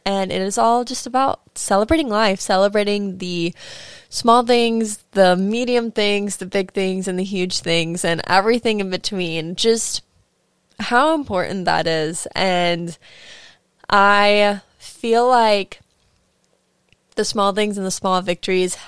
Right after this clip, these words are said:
are really what's been getting me through life recently, es-, and the big things. I mean, getting a new job and having a huge lifestyle change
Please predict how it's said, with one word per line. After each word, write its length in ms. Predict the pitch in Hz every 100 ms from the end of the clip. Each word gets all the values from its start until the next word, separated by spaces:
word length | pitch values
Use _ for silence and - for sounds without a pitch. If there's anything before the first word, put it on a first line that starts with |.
| - - _ -
are 240 | 190 190
really 260 | 180 185 190
what's 200 | 180 -
been 180 | 190 180
getting 280 | 175 180
me 160 | 175 175
through 220 | - 175
life 340 | 170 160 202 -
recently, 640 | 202 220 220 220 214 -
es-, 240 | 196 - - _ _ _ _
and 260 | 262 320 311
the 80 |
big 220 | 269 196 -
things. 360 | 180 185 208 -
I 100 | 202
mean, 360 | 190 185 185 - - - - -
getting 240 | 214 220
a 60 | 226
new 180 | 220
job 460 | 214 196 185 180 180 180
and 380 | 190 185 185 190
having 360 | 196 185 190
a 60 | 190
huge 420 | - 208 208 -
lifestyle 580 | 185 180 - 185 180 180
change 420 | - 180 180